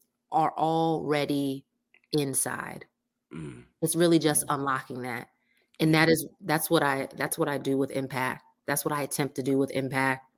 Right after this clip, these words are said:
Speaker 1: Um, pushing people. Really, I'm just hold up a mirror and show you who you are.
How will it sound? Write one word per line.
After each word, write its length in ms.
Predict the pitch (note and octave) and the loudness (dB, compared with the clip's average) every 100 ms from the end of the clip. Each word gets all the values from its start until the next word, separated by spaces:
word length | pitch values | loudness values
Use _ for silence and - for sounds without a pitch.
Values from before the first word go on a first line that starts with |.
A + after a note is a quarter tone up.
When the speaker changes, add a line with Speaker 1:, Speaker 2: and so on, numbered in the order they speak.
| - | -8
Speaker 1:
Um, 380 | C3+ C3 C3 C3+ - _ | -4 -4 -6 -8 -16 _
pushing 380 | - G3 - F3 | 8 8 10 6
people. 500 | F3 F3 E3 D#3+ D#3+ - - | 6 4 6 6 4 -4 4
Really, 340 | F#3 C4 A3+ E3+ | 10 12 12 12
I'm 160 | G#3 | 10
just 260 | A3+ A3+ - - | 8 6 4 4
hold 220 | G#3+ G3+ | 8 10
up 100 | F#3+ | 8
a 40 | |
mirror 380 | D#3+ F3 G3 E3+ | 6 8 10 8
and 160 | C3+ D#3 | 6 2
show 200 | - F#3+ | 4 4
you 160 | E3 D#3 | 4 2
who 100 | E3+ | 0
you 200 | D3+ C#3 | 0 0
are. 380 | E3 - - D3+ | 0 -2 -4 -10